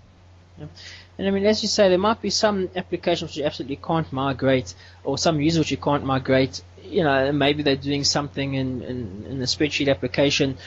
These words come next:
which cannot be replicated in, in the open source alternative. You know, in those cases, was part of your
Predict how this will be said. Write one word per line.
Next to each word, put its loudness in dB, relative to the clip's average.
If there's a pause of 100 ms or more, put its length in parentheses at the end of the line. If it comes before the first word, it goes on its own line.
(140)
which -2
cannot 2
be 2
replicated 2
in, -2
in -8
the -4
open 2
source -4
alternative. 2 (440)
You 6
know, 6
in 6
those 4
cases, -2
was -6 (340)
part 4
of 0
your 0